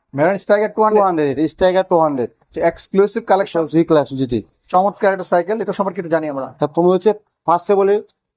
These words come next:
Speaker 2: তা সম্মান বাজি হচ্ছে, সম্মান বাজি ইউজ করছে,
Speaker 1: আচ্ছা।
Speaker 2: অরিজিনাল শিমানো এটা।
Speaker 1: ওকে।
Speaker 2: পিছনে পাচ্ছেন এইট, সামনে থ্রি, টোটাল পাঁচ শিমানো।
Speaker 1: আচ্ছা।
Speaker 2: তাহলে পাচ্ছেন পিছনে এইট পাচ্ছেন,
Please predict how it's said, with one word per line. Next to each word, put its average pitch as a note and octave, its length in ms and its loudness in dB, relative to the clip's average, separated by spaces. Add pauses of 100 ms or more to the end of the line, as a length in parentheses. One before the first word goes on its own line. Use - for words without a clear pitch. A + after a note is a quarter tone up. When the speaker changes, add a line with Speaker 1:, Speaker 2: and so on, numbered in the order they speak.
(340)
Speaker 2:
তা E3+ 80 2
সম্মান G3 280 0
বাজি F#3+ 160 2
হচ্ছে, F#3+ 360 2
সম্মান F#3 260 0
বাজি F3+ 200 0
ইউজ D#3+ 120 -6
করছে, D3 280 -6
Speaker 1:
আচ্ছা। D3+ 80 -4
Speaker 2:
অরিজিনাল F3+ 280 0
শিমানো E3+ 360 -2
এটা। A#2+ 160 -10 (160)
Speaker 1:
ওকে। E3+ 280 -2 (160)
Speaker 2:
পিছনে G3 260 2
পাচ্ছেন G3+ 220 0
এইট, G#3 220 2
সামনে G3 300 2
থ্রি, C3 280 -4
টোটাল G3+ 340 0
পাঁচ G3+ 240 2
শিমানো। E3 420 0 (280)
Speaker 1:
আচ্ছা। C3 240 -16 (1300)
Speaker 2:
তাহলে D#3+ 140 2
পাচ্ছেন G3 300 0
পিছনে G3 280 0
এইট F#3+ 140 0
পাচ্ছেন, G#3+ 440 0